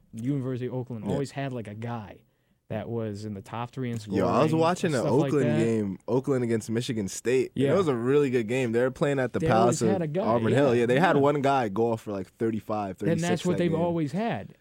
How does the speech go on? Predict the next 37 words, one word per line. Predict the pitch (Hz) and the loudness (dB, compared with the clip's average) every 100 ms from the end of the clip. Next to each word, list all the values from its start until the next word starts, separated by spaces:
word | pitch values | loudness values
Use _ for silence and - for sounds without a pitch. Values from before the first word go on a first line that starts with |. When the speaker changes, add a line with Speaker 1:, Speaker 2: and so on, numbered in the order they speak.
| - | -8
Speaker 1:
And, | 165 160 | -4 -4
like, | 147 - | -4 -4
I | 160 156 _ - | -6 -6 _ -12
kinda | 151 175 170 | -6 -4 -4
thought | 170 160 151 | -2 -4 -4
Chris | - 165 127 | -4 -4 -4
was | 110 | -6
gonna | 123 131 | -4 -4
be | 120 139 | -2 -2
that | 123 123 - | -2 -6 -4
Oakland | 147 147 135 127 110 95 | -4 -4 -4 -6 -6 -6
guy. | 123 131 92 | -6 -6 -8
You | 107 120 | -10 -8
know, | 143 147 | -6 -4
he | 147 | -2
wasn't | 147 135 135 | -2 -4 -4
gonna | 135 139 | -4 -4
be | 117 143 131 120 - _ _ | -2 -2 -2 -4 -14 _ _
the | 131 | -4
Providence | - 120 135 135 107 98 - | -4 -8 -6 -6 -8 -12 -14
guy. | - 92 - - _ - | -16 -16 -18 -20 _ -20
Speaker 2:
Yeah. | 127 | -8
Speaker 1:
He | 139 | -6
was | 135 120 | -4 -8
just, | 127 113 | -10 -8
it | 143 | -6
was | 127 | -4
gonna | 143 | -6
be | 123 | -6
downgraded. | 110 123 131 120 113 110 110 107 107 _ _ _ _ _ _ | -8 -8 -8 -8 -8 -8 -6 -8 -12 _ _ _ _ _ _
And | 123 110 107 | -8 -6 -6
that's, | 123 117 - - _ _ - - | -6 -8 -12 -20 _ _ -20 -10
that's | 147 139 | -10 -10
kinda | - 143 143 139 | -8 -6 -4 -2
what | 127 127 | -2 -4
he | 120 | -6
is | 123 135 143 156 - | -6 -4 -4 -6 -12